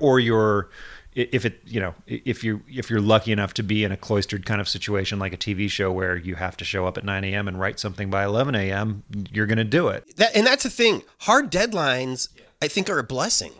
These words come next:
Speaker 2: Because if I, if I'm sitting in this little cubby right here and I've got no deadline, I'm probably not gonna finish. And so Daily Show was probably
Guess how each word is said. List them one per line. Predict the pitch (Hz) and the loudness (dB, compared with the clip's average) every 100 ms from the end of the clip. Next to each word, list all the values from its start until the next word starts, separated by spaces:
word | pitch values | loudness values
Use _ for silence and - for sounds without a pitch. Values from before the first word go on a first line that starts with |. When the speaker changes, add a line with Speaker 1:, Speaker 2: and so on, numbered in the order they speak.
| _ | _
Speaker 2:
Because | 170 226 | -2 -2
if | 208 | 0
I, | 233 226 | -2 -2
if | 202 | -4
I'm | 247 | 0
sitting | - - 220 208 | 0 0 -2 -2
in | 185 | -2
this | 190 190 190 | -4 -4 -8
little | 180 | -12
cubby | - 208 220 208 | -4 -2 0 0
right | 139 113 | 0 0
here | 127 113 113 135 - - - | -2 2 2 0 -4 -20 -6
and | 131 | 0
I've | 202 | 2
got | 214 208 | 2 2
no | 143 170 | 4 4
deadline, | 156 143 202 135 110 127 156 - | 4 0 0 0 -2 -4 -8 -6
I'm | 233 | 0
probably | 302 320 | 2 4
not | 208 196 196 | 2 0 2
gonna | 208 202 - _ - | 2 2 0 _ -2
finish. | - 339 - - - _ - | 2 2 2 -4 -6 _ 0
And | 180 | 2
so | 208 202 | 6 4
Daily | 190 - 185 302 | 4 4 6 6
Show | 320 190 175 | 4 4 4
was | 170 | 2
probably | - 180 208 233 160 156 147 143 | -2 0 2 0 0 0 0 -4